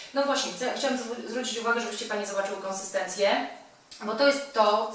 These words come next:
co lubimy bardzo. To, na czym nam najbardziej zależy i co jest moim zdaniem największą wartością produktu dobrego,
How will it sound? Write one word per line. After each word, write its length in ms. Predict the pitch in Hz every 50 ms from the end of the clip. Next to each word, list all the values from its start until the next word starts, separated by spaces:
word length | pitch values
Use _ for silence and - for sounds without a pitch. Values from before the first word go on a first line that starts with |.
| -
co 260 | 220 208 196 - - -
lubimy 380 | - - 185 180 180 185 175
bardzo. 520 | 180 185 185 185 - - - - - - -
To, 360 | - 208 - - - 359 - - - - - - - -
na 180 | - 247 262 269
czym 120 | 269 269
nam 120 | 269 269 277
najbardziej 400 | 285 277 277 302 311 285 - -
zależy 260 | 277 277 285 277 269
i 40 | -
co 60 | 277
jest 120 | 277 262
moim 260 | 269 277 285 269 262 254
zdaniem 240 | 254 254 254 254
największą 520 | 247 247 254 247 262 254 240 - 247 240 233
wartością 440 | 233 233 233 233 233 - 220 214 -
produktu 460 | - - 233 233 226 226 233 226 214
dobrego, 640 | 202 202 202 202 226 226 226 226 226 233 240 240